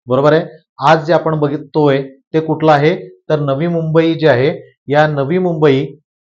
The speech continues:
या नवी मुंबईमध्ये आलेले जे प्रश्न आहेत, याच्या अगोदरचा आपण भाग घेतला होता,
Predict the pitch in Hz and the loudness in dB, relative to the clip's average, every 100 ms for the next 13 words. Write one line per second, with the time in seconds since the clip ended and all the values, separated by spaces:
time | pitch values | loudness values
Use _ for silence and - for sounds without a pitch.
0 | _ - 120 139 156 170 - - _ _ | _ -12 0 4 6 4 0 -14 _ _
1 | - 127 143 180 180 165 170 165 165 175 | -6 -2 0 0 0 2 2 2 0 0
2 | 127 143 156 160 170 160 165 - 170 117 | 2 2 0 -2 -2 2 2 2 -2 -2
3 | 107 - _ _ _ 123 123 143 147 160 | -6 -12 _ _ _ -6 0 2 2 2
4 | 165 165 165 160 160 160 160 160 160 160 | 0 -2 2 2 2 0 0 2 0 0